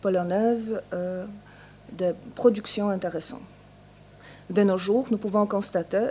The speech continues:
que les premiers textes littéraires entiers est, à votre gauche, euh, Bogurodzica du treizième siècle.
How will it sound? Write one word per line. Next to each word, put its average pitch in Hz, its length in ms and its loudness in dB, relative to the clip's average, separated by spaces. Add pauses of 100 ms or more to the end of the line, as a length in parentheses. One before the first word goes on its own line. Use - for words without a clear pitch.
(120)
que 202 100 -4
les 190 100 -2
premiers 247 420 6
textes - 360 -2
littéraires 190 880 -2
entiers 202 400 -6 (3000)
est, 247 200 6 (280)
à 202 100 -8
votre - 300 -12 (560)
gauche, 233 480 0 (920)
euh, 202 320 4
Bogurodzica 208 1080 4
du 196 140 0
treizième 214 400 2
siècle. - 460 -4